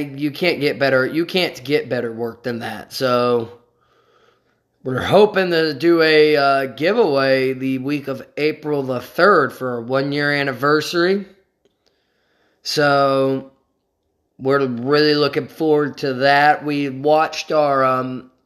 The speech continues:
Spotify, since Anchor is a Spotify company, they did a, uh, twenty twenty-one Wrapped for us, like they did for your Spotify, um, for your regular Spotify, and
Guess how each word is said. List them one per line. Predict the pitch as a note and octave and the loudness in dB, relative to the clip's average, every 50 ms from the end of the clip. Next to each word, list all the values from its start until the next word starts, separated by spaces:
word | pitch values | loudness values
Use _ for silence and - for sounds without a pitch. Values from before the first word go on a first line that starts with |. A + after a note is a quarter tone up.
| _ | _
Spotify, | - - - - - D#3 D#3+ D#3+ D#3+ D3+ D#3 - C#3+ C3 B2+ B2+ B2+ C3 | -20 -20 -8 0 2 4 6 6 4 2 0 0 0 2 2 2 0 -2
since | B2+ - C3 - - - | -4 -8 -14 -16 -10 -6
Anchor | D3+ E3 E3+ - - D#3 D3+ | -4 -4 -4 -4 -2 -2 -2
is | C#3+ C3 C3+ | -2 -2 -4
a | |
Spotify | C3 C3 - - - C#3+ C#3 C3+ C3 C3 - C#3 C3 B2 - | -6 -6 -8 -6 -2 0 2 2 0 0 0 -2 -2 -2 -4
company, | - D3+ F3 F#3 - - C3 A#2+ A#2+ A#2 B2+ C#3 C#3+ - _ _ _ _ _ _ _ _ _ _ _ | 0 2 2 2 2 0 -4 -6 -6 -8 -10 -12 -14 -16 _ _ _ _ _ _ _ _ _ _ _
they | C#3 C#3+ C#3+ | -4 -4 -2
did | C3 D3 D3 C#3+ C#3 | 0 0 0 2 2
a, | C#3 C3+ C3 B2+ B2+ B2+ | 2 0 0 -2 -6 -8
uh, | C3 B2+ B2+ B2+ B2+ B2+ - - - - _ _ | -6 -6 -4 -4 -4 -6 -8 -12 -16 -20 _ _
twenty | - - - D#3 D#3 D#3+ D#3 D3+ C#3 | -18 -12 -8 -6 -4 -2 -2 -4 -4
twenty-one | C#3+ - - D3+ D3+ D3 C#3+ C#3+ C#3+ C#3 C3+ C3 C3 | -6 -6 -4 -2 -2 -2 -2 0 0 -2 -2 -2 -2
Wrapped | C#3 D#3 E3 D#3+ C#3+ - - - - | 0 0 2 2 0 -2 -4 -12 -18
for | - - D3 C#3+ C#3 C3 C3 | -16 -8 -4 -2 0 2 0
us, | C3+ C3+ - | 0 0 -2
like | C#3 C3 - | -6 -4 -4
they | C3+ C3+ | -4 -4
did | B2 D3 C#3+ C#3 | -2 -4 -4 -4
for | - C#3+ C#3+ | -6 -6 -4
your | C3+ C3 C3+ C3 | -4 -4 -4 -6
Spotify, | - - - D3+ C#3+ C#3+ C#3+ C3 B2 - - C#3 C3+ C3 C3 C3 C3+ C3+ C3 B2 | -8 -4 0 2 4 4 2 2 -2 -2 -2 -2 0 0 0 0 0 0 -2 -2
um, | B2 B2 B2 B2 B2 A#2 - _ _ _ _ _ _ _ _ _ _ _ _ _ _ | -2 -4 -4 -6 -8 -10 -12 _ _ _ _ _ _ _ _ _ _ _ _ _ _
for | - C3+ | -6 -6
your | C3+ C3 | -4 0
regular | C3+ C#3 C#3 C#3 C#3+ C#3 C3 | 2 2 2 2 0 -2 -2
Spotify, | C3 - - F3 G#3 A#3 G#3 - - - B2+ A#2+ A#2+ B2 C3 C#3+ C#3+ C3 | -4 0 2 4 4 4 2 0 -2 -2 -2 0 0 2 0 0 0 -2
and | B2+ B2+ B2 B2 B2 B2 - | -4 -4 -6 -8 -8 -10 -14